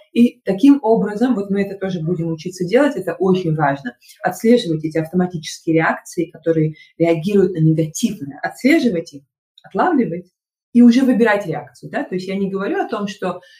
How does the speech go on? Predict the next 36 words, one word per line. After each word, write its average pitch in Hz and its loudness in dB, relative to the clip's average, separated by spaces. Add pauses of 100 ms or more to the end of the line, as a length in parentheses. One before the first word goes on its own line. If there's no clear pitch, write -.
(160)
э, 175 0
я 185 0
не 202 2
говорю 247 4
про 240 -2
позитивное 185 0
мышление 185 0
и 156 -4
что 180 -8
все 214 -4
видеть 190 -6
в - -20
положительном 180 -2
свете. - -10 (420)
Есть 190 -4
очень 226 -2
много 196 0
вещей, 180 2
на 151 -2
которые 180 2
действительно 202 0
я 196 2
хочу 196 -2 (260)
реагировать 147 0
в - -12
отрицательном 208 2
свете, 151 -4
но 185 0
я 202 0
хочу 240 0
это 240 0
выбирать, 190 -2 (380)
а 202 -6
не 214 0
действовать 202 -8
автоматически. - -14